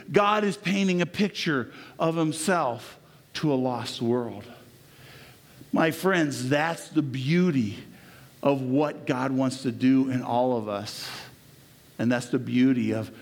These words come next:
surrender and submission to one another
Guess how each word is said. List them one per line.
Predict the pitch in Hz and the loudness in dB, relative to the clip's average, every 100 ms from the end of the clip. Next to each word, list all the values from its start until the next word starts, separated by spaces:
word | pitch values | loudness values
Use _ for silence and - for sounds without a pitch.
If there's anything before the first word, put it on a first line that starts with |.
| - | -12
surrender | - - 120 127 135 151 160 156 - - - - - - | -4 0 0 2 0 -2 -4 -6 -14 -20 -20 -20 -20 -8
and | 120 123 | -6 -4
submission | - 120 131 127 - 101 | -2 0 2 0 -2 -2
to | 107 | -2
one | 110 117 | 0 2
another | 123 123 113 107 95 | 2 2 0 -2 -8